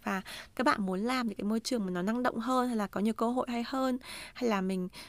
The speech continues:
được sống với cái tuổi trẻ hơn, vân vân và vân vân. Có rất nhiều cái câu hỏi đặt ra trong cái vấn đề thay đổi cuộc sống. Thì các bạn hỏi mình là Chi có thể tư vấn cho mình là làm sao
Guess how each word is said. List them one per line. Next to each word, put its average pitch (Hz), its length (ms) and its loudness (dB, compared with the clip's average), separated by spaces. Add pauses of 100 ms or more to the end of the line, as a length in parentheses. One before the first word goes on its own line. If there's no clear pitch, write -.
(120)
được 226 260 4
sống 214 280 6
với 202 100 2
cái 220 100 0
tuổi 262 140 2
trẻ - 200 0
hơn, 233 300 2
vân 254 100 2
vân 277 140 6
và 214 60 6
vân 226 160 2
vân. 254 180 4
Có 190 160 2
rất 247 160 0
nhiều 277 320 2
cái 180 340 0 (460)
câu 262 140 4
hỏi 262 280 4
đặt - 180 -4
ra 220 400 4
trong 214 100 -6
cái 202 80 0
vấn 185 140 0
đề 208 180 0
thay 226 160 -2
đổi 202 240 4
cuộc - 180 -6
sống. 175 320 4 (1700)
Thì - 80 -4
các 277 80 8
bạn 294 180 12
hỏi 202 220 2
mình 190 240 6
là 196 160 4 (640)
Chi 320 200 10
có 277 100 8
thể 302 100 8
tư 262 180 4
vấn 220 200 8
cho 269 100 2
mình 254 160 6
là 196 60 6
làm 190 160 2
sao 285 520 4